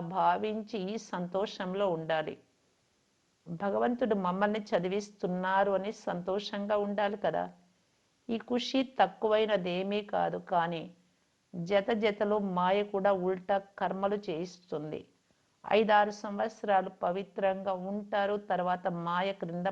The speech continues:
పడేస్తుంది. ఒక్కసారి పడిపోయిన తర్వాత ఆ స్థితి మళ్ళీ రాదు. మనము పడిపోతే ఆ ఘృణాభావం ఉంటుంది, అసహ్య భావం.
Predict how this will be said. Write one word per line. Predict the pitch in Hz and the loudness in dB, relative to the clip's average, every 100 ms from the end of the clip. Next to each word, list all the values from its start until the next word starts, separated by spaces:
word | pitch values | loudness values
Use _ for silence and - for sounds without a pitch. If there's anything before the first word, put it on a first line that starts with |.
| 175 | -2
పడేస్తుంది. | 165 165 175 - 170 165 165 - _ _ _ _ _ _ | -4 -4 -6 -10 -6 -6 -8 -12 _ _ _ _ _ _
ఒక్కసారి | - 202 - 247 240 - 202 208 226 - | -6 -6 2 2 2 2 4 4 2 0
పడిపోయిన | 202 190 202 208 214 208 208 | 0 0 -2 0 0 0 -2
తర్వాత | - 175 185 208 220 | -2 0 2 0 2
ఆ | 196 185 | 2 2
స్థితి | - - 185 226 | -2 -10 -6 -4
మళ్ళీ | 190 165 196 196 | -2 0 0 0
రాదు. | 170 160 160 156 _ _ _ _ _ _ _ _ _ _ _ _ _ _ _ _ _ _ - | 2 0 0 -8 _ _ _ _ _ _ _ _ _ _ _ _ _ _ _ _ _ _ -2
మనము | 185 202 226 247 | 2 2 2 2
పడిపోతే | 226 190 185 180 175 175 175 | 2 0 0 -2 0 -2 4
ఆ | 175 180 170 | 4 4 2
ఘృణాభావం | 190 196 208 226 196 185 156 160 160 | 2 4 2 -2 -2 2 4 4 2
ఉంటుంది, | 165 156 151 151 - | -2 -6 -6 -6 -6
అసహ్య | 175 - 196 202 190 | -8 -4 -6 -2 -2
భావం. | 165 160 151 147 | 2 2 0 -4